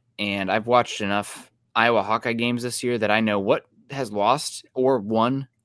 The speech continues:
Iowa those games where it is, you know, three to three in the third quarter. It's that one explosive play. That one backbreaker changes everything. So having somebody who has never played safety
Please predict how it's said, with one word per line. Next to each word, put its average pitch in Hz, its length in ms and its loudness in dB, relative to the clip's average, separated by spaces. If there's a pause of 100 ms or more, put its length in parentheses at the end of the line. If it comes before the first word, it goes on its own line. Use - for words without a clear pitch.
(680)
Iowa 113 300 4
those 107 200 0
games 104 360 -2
where 92 160 -4
it 92 100 -4
is, 104 220 -2
you 104 60 -4
know, 92 220 -4
three 117 380 -4
to 110 100 2
three 110 320 -2
in 104 100 0
the 95 60 -4
third 107 280 -6
quarter. 117 420 0 (340)
It's - 180 -6
that 98 220 -2
one 110 380 0
explosive 101 520 -4
play. 78 320 -10
That - 180 -8
one 147 680 4 (380)
backbreaker 104 640 0 (180)
changes 101 380 -4
everything. 85 440 -8
So - 140 -8
having 110 280 -4
somebody 107 400 -4
who 104 180 -6
has 87 340 -8 (400)
never 123 520 -2 (180)
played 131 320 -2
safety 139 580 -4